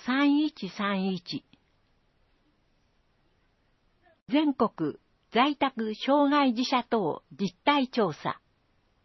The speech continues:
これからの障害福祉施策推進の基礎資料とするため、障害のある方を対象に、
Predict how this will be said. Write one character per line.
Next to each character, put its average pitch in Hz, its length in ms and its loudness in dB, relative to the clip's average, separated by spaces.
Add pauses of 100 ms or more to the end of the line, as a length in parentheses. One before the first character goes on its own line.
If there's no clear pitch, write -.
(580)
こ 208 120 -4
れ 269 140 0
か 294 100 0
ら 285 160 6
の 196 300 -2 (360)
障 285 220 4
害 302 240 4
福 - 240 -6
祉 190 280 -4
施 - 140 -16
策 285 240 -2
推 262 300 -2
進 294 320 0
の 285 140 2
基 - 60 -14
礎 294 200 -2
資 - 160 -6
料 302 220 2
と 185 160 0
す - 120 -10
る 190 120 2
た 180 160 0
め、 151 180 -2 (680)
障 294 340 4
害 302 200 4
の 277 200 4
あ 294 40 4
る 294 120 -2
方 214 320 0
を 175 80 -4
対 208 260 -2
象 190 280 0
に、 160 260 -6